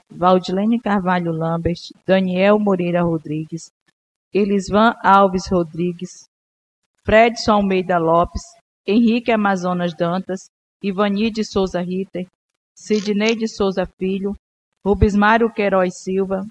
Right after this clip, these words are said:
Valdeci Carvalho de Souza.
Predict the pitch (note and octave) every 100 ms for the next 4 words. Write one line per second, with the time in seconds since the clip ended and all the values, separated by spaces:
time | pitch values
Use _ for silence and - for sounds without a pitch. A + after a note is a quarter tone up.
0 | - E3+ G3 F#3+ G3 - G3 G3+ G#3 E3
1 | D#3 D3 _ _ _ _ _ _ _ -
2 | G3 - F#3+ C#3+ C3+